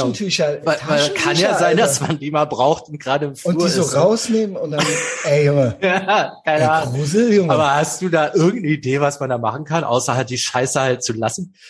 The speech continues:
Speaker 1: Bei Neurosen ist schwierig.
Speaker 2: Schwierig, ne? Weil dann
Speaker 1: Ja. Also ich hab immer dieses, dass ich versuche, die zu verbergen. Aber,
Speaker 2: Mhm.
Speaker 1: äh, die gehen natürlich nie, <laughs> die gehen natürlich nicht weg. Also ich, äh, bei mir ist es ja hauptsächlich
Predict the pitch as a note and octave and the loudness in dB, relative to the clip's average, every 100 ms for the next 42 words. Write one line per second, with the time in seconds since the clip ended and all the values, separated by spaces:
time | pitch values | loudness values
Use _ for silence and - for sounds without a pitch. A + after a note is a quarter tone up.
0 | - D#3 D#3 D#3+ D3 C#3+ F3+ F3 C#3+ - | -4 -2 2 4 4 2 0 0 -2 -2
1 | D#3 D3 B2+ - - _ - D#3 D3+ A2+ | 0 0 0 -4 -16 _ -4 0 0 -2
2 | A2+ C3+ E3+ A#2+ A#2 C#3 C#3 C#3+ - _ | -4 -6 -2 0 0 2 0 -2 -10 _
3 | _ _ - E3+ F3 G3+ A#3 B3+ - - | _ _ -2 0 2 2 4 2 2 -2
4 | D#3 F3+ - G3 G3+ F#3+ F3 F3+ E3+ - | -2 -2 0 2 2 2 0 0 -2 0
5 | E3 D3 G3+ F#3 F3+ D#3+ F#3 G#3 D#3+ C#3+ | 0 0 -6 -2 0 2 0 0 -4 -8
6 | D#3 C#3+ B2 D3 D3+ C3+ A2+ - _ _ | -2 -2 0 0 2 0 -4 -8 _ _
7 | _ _ - D3 C3+ C#3 C#3 C#3 D3+ C#3 | _ _ -4 0 2 4 2 0 2 4
8 | C3+ C3 C3 B2 D3+ D3 C#3+ D3 B2+ C#3 | 4 0 -6 -4 2 2 4 2 2 0
9 | D3 C#3+ - C3 A2+ G3 C3+ - B2+ B2 | 2 0 2 0 -2 -2 -2 0 -2 -2
10 | B2 - C3 C3+ - F3 - - F3 D#3+ | -4 -2 0 0 -2 -18 -16 -10 -2 0
11 | E3 D#3+ G#3+ E3 D3+ D3+ E3+ F#3+ F3 E3 | 2 2 4 4 2 0 2 0 2 2
12 | E3 F3 F3+ D#3+ E3+ | 2 2 0 -2 -4